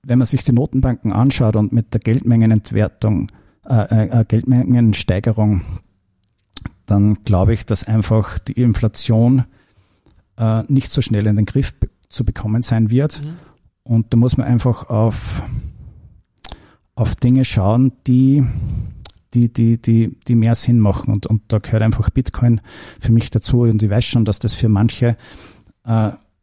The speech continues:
Speaker 1: schräg klingt, aber jedes Jahr, wo, wo Bitcoin sich weiter durchsetzen wird, das wird helfen.
Speaker 2: Mhm.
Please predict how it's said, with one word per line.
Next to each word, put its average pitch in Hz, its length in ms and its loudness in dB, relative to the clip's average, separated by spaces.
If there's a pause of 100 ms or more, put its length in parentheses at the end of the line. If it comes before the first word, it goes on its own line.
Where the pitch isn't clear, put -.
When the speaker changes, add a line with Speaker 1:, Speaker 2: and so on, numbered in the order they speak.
(160)
Speaker 1:
schräg - 340 -2
klingt, 131 260 0
aber 110 140 2
jedes 127 340 0
Jahr, 113 300 0
wo, 110 320 2
wo 113 80 0
Bitcoin 117 640 -2
sich - 260 -2
weiter 104 240 0
durchsetzen - 580 -2
wird, 110 180 -2
das - 120 -4
wird - 180 0
helfen. 107 360 0
Speaker 2:
Mhm. 165 60 0